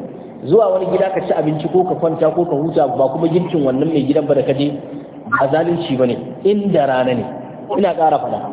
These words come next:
Amma in dai da daddare ne, to shi kenan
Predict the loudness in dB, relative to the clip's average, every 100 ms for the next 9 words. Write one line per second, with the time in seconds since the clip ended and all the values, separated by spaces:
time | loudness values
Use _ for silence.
0 | -10 -12 -12 -10 -2 0 2 2 2 2
1 | 4 4 2 2 2 2 -2 -6 -8 -10
2 | -12 -14 -16 -18 -18 -18 -18 -18 -10 -8
3 | -6 0 2 2